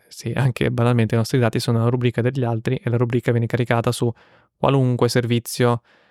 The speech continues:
sia di quelli più famosi che ho citato prima, ma anche quelli, le, le classiche app che lasciano il tempo che trovano, che però ti chiedono tutti i permessi vari.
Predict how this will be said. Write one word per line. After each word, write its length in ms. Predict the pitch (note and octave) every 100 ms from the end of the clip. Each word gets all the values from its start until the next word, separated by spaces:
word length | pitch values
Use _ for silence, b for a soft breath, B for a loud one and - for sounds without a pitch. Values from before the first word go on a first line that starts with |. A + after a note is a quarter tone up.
| b b
sia 220 | - C3+
di 100 | A#2+
quelli 500 | - A2 A2+ A2 G#2+
più 120 | G2+
famosi 440 | A2+ B2+ A#2+ A2+ A2
che 100 | A#2+
ho 40 |
citato 280 | - - D3+
prima, 260 | C#3+ C3 C3
ma 120 | A2
anche 220 | A2 A2+
quelli, 420 | - A2 A2 G#2+ A2+
le, 140 | A#2+ B2
le 180 | _ A2+
classiche 480 | B2 A2+ A2 A2 A#2+
app 300 | A2 - - A2+ b b b b b
che 120 | -
lasciano 260 | B2 A2 A#2+
il 60 | A2+
tempo 200 | A2+ B2
che 100 | C3
trovano, 580 | A#2+ A2+ A2+ A2+ A2 G#2+
che 80 |
però 220 | G#2+ A#2 A2
ti 100 | -
chiedono 420 | A#2+ A2+ A2 G#2+
tutti 200 | - A#2+
i 20 |
permessi 440 | A#2 A#2 A#2 -
vari. 460 | B2 A#2 A2+ A2+ A2+